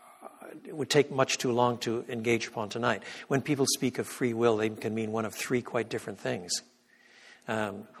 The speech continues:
one is power to contrary, absolute power to contrary. I don't think human beings ever have that. Another is they do what they really do want to do. I think we always have that.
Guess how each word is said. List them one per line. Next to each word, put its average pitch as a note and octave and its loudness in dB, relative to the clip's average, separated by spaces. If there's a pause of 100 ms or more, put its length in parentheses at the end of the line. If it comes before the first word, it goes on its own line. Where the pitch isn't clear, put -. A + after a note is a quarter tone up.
one C#3 6
is A2 4
power A#2+ 4
to A2+ -6
contrary, A#2 -2
absolute A#2 4
power G#2+ 0
to G#2 -6
contrary. G2+ -6
I G2+ 0
don't A#2 -2
think G#2+ -6
human A2 -6
beings G#2+ -4
ever A#2 2
have G2 -8
that. - -8 (600)
Another C3 6
is A#2 2
they A#2+ 4
do A#2+ 4
what B2 2
they A#2+ 4
really A2+ 2
do A#2 0
want A2 -4
to - -4
do. A2+ 4 (300)
I A#2+ 2
think A#2 -4
we A2+ 0
always B2 8
have F#2+ -4
that. F2+ -6